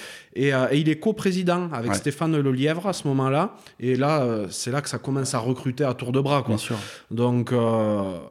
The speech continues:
Speaker 1: il n'y a pas encore forcément d'immenses stars qui arrivent la première année,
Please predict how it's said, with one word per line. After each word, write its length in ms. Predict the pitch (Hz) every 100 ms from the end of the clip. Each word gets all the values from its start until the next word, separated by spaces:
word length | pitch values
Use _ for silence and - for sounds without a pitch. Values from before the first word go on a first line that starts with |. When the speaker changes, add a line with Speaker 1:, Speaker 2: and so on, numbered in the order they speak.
| -
Speaker 1:
il 40 | 120
n'y 60 |
a 60 | 123
pas 160 | 123 214
encore 320 | 202 190 175
forcément 420 | 151 - 160 160
d'immenses 580 | 147 147 151 143 131 131
stars 480 | - 175 214 - -
qui 100 | 135
arrivent 260 | 127 175 190
la 120 | 135
première 400 | - 139 131 123
année, 320 | 135 165